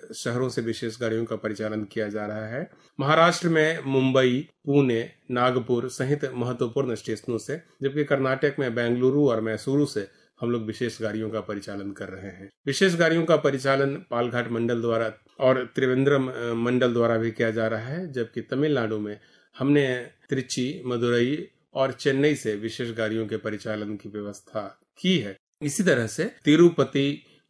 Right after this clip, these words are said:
और हैदराबाद एवं सिकंदराबाद से भी विशेष गाड़ियों की प्लानिंग की गई है। विजयवाड़ा भी ऐसे शहरों की सूची में शामिल है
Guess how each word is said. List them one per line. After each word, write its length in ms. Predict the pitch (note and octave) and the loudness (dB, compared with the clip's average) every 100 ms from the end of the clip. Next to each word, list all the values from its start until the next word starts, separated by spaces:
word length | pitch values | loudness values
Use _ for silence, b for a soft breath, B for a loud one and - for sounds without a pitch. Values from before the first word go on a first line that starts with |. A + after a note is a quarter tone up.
| - | 2
और 340 | C3+ C3+ C3+ - | 6 6 4 -6
हैदराबाद 560 | - A#2 C3 C3 B2+ A#2 | -6 0 4 4 4 0
एवं 200 | A#2 A#2 | -2 -4
सिकंदराबाद 640 | - A2+ A#2 B2 A#2 A2 - | -2 0 0 2 2 0 -4
से 80 | A2+ | -6
भी 120 | C#3+ | -4
विशेष 480 | B2+ G#2 A2 G#2 G#2+ | -4 -6 -8 -10 -6
गाड़ियों 320 | G#2+ A2 A2 | -4 -4 -6
की 400 | G#2+ _ _ A#2 | -8 _ _ -8
प्लानिंग 440 | A2+ A2+ G#2 G#2+ | -6 -4 -4 -4
की 180 | G2+ A2 | -6 -6
गई 200 | G#2+ G#2+ | -6 -6
है। 220 | G#2+ E3 - b b - | -8 -10 -14 b b -4
विजयवाड़ा 540 | B2+ B2+ B2+ B2 C3+ | 0 2 2 4 4
भी 160 | B2+ B2 | 2 0
ऐसे 500 | A2+ - A#2 A2 - | -2 0 -2 -2 -8
शहरों 380 | - A2+ A2+ A#2 | -8 -6 -4 -4
की 100 | A2 | -6
सूची 320 | - A2 A#2 | -10 -10 -6
में 160 | G#2+ G#2 | -6 -6
शामिल 400 | - A#2 D#3 A#2+ | -8 -4 -2 -4
है 180 | G2 | -10